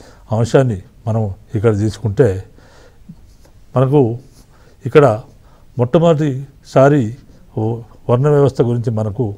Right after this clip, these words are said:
పురుష సూక్తంలో పేర్కొనబడింది. పురుష సూక్తంలో వర్ణ వ్యవస్థ గురించిన సమాచారం మనకు పేర్కొనబడింది.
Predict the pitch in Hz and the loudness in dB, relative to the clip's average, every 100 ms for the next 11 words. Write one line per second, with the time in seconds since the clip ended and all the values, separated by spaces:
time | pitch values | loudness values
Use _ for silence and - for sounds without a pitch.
0 | - - - - 135 143 143 - 135 - | -16 -20 -20 -4 -2 0 -2 -4 -6 -2
1 | 127 117 170 - 117 101 95 90 92 127 | -2 -2 -6 -6 -6 -4 -6 -6 -6 -6
2 | 113 135 127 110 117 107 180 - - - | -4 -4 -4 -4 -4 -4 -6 -10 -20 -18
3 | - 117 127 135 120 - 113 107 107 107 | -4 -2 0 0 -2 -4 -6 -6 -6 -8
4 | 95 - - - 104 123 - 104 92 98 | -10 -14 -14 -8 -4 -4 -4 -6 -6 -6
5 | 98 104 180 - - - - 113 101 95 | -6 -8 -10 -14 -20 -20 -6 -4 -4 -4
6 | 90 85 | -4 -8